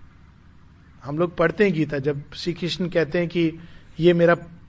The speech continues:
प्रॉमिस है तुझसे कि मैं तुझे लिबरेट करूंगा सारे सिन और इविल से, तू मुझे सरेंडर कर दे।" Is it a joke? Who can say these words? सर्वधर्मान पर, अब वहां पर ये धर्म का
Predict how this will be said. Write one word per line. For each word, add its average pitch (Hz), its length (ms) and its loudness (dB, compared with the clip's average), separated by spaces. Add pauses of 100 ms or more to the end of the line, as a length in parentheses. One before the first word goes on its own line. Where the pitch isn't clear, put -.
(160)
प्रॉमिस 190 420 2
है 190 220 -4
तुझसे 170 340 -4
कि 170 120 -6
मैं 160 180 -4
तुझे 160 160 -4
लिबरेट 160 400 4
करूंगा 165 380 0
सारे 156 320 0
सिन 156 240 -6
और 156 120 -4
इविल 156 260 -2
से, 156 280 -4 (380)
तू 170 60 -2
मुझे 165 240 0
सरेंडर 156 440 -2
कर 151 140 -4
दे।" 139 240 -4
Is 151 60 -8
it 226 140 -4
a 226 100 -4
joke? 190 340 -4 (140)
Who 254 160 -2
can 254 140 0
say 208 280 -2
these 185 260 -2
words? 160 420 -2 (720)
सर्वधर्मान 165 760 4
पर, 151 160 -4
अब 160 160 0
वहां 170 260 6
पर 220 160 0
ये 226 140 4
धर्म 190 280 2
का 240 300 6